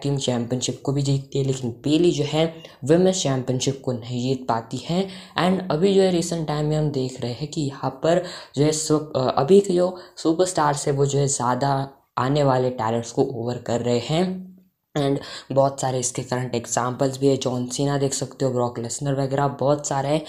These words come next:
लेकिन यहाँ पर जो है बेली इस न्यू जनरेशन को जो है साथ में लेकर एक फैक्शन बना रही है, जो कि आने वाले टाइम में फ्यूचर होने वाला है विमेंस डिवीजन का। जैसे कि देख ही सकते हो, जो इयो स्काई है, वो है अभी विमेंस चैंपियन। तो यहाँ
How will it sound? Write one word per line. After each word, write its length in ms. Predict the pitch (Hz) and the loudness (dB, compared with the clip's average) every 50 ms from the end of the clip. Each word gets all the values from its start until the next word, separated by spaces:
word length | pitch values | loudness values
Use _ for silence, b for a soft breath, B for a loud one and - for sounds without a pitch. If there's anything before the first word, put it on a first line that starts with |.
| B B B B B | B B B B B
लेकिन 320 | 156 165 165 185 180 180 - B B B B | 4 6 6 6 6 4 0 B B B B
यहाँ 220 | 139 143 147 156 | 0 2 2 2
पर 140 | 156 160 160 | 2 0 0
जो 160 | 151 - 160 | 0 0 0
है 140 | 160 143 127 | 0 0 0
बेली 340 | 131 135 139 143 147 156 156 | 2 2 2 2 2 0 -2
इस 280 | 135 139 139 - - - | -2 -4 -4 -4 -4 -2
न्यू 340 | 120 127 156 170 175 170 147 | 0 2 4 4 4 4 4
जनरेशन 560 | 110 - 131 123 123 123 131 127 - 147 131 | 2 0 -2 -2 0 0 0 0 0 -2 -2
को 120 | 123 131 127 | -2 -2 0
जो 80 | 127 | 0
है 60 | 127 | -2
साथ 340 | 127 - - 110 117 113 - | -2 -2 -2 -2 -4 -2 -2
में 100 | 123 120 | -2 0
लेकर 280 | 117 110 113 - 123 120 | 0 0 -2 -2 0 0
एक 160 | 123 123 123 | 0 -2 -2
फैक्शन 440 | - - 117 107 - - 131 123 113 | -6 -10 -10 -10 -8 -6 -4 -2 -2
बना 240 | 117 113 117 117 123 | 0 0 0 0 0
रही 160 | 127 135 139 | 0 2 2
है, 60 | 135 | 2
जो 120 | 127 135 | 2 0
कि 280 | 127 - - 156 165 160 B B B B B - | 0 0 0 0 0 0 B B B B B 2
आने 220 | 139 160 170 180 | 2 4 4 4
वाले 220 | 175 165 160 156 | 4 4 4 2
टाइम 240 | 147 - 139 139 139 | 0 0 0 0 2
में 120 | 139 139 135 | 2 0 0
फ्यूचर 340 | - 131 127 123 - 127 | -2 -2 -2 -2 0 -2
होने 300 | 123 - - 120 120 123 | -2 -2 -2 -2 -2 -2
वाला 300 | 120 117 107 110 110 107 | -2 -2 -2 -2 -2 -4
है 180 | 110 - - 120 | -4 -2 -4 -2
विमेंस 400 | 113 117 113 117 120 120 - - | 0 0 0 0 -2 -2 -4 -4
डिवीजन 380 | - 113 110 113 123 139 143 143 | -4 -4 -2 0 0 0 0 0
का। 260 | 143 143 156 165 165 B B B B B | 0 0 0 0 0 B B B B B
जैसे 180 | 135 151 151 165 | 2 4 4 4
कि 120 | 160 165 | 2 2
देख 220 | 151 147 147 139 - | 4 4 4 2 2
ही 60 | 156 | 0
सकते 300 | 151 - 135 135 - 139 | 0 0 -2 -2 0 0
हो, 60 | 139 | 2
जो 120 | 139 143 135 | 4 4 2
इयो 220 | 123 120 117 120 | 2 2 0 0
स्काई 400 | 117 - - - - 120 131 139 | -2 -4 -8 -6 -4 -2 -2 0
है, 160 | 135 139 135 | 0 0 -2
वो 140 | 123 120 120 | -2 -2 -4
है 220 | 117 123 123 120 | -8 -6 -6 -4
अभी 120 | 117 123 117 | -2 -2 0
विमेंस 440 | 113 113 113 120 123 127 127 - - B B B B B | 0 2 2 2 2 0 0 -2 -6 B B B B B
चैंपियन। 500 | - - 120 123 127 127 127 165 170 170 | -2 0 0 0 0 0 0 2 2 0
तो 100 | 165 160 | 0 0
यहाँ 300 | 151 139 139 - - 147 | -2 -2 -2 0 -2 -2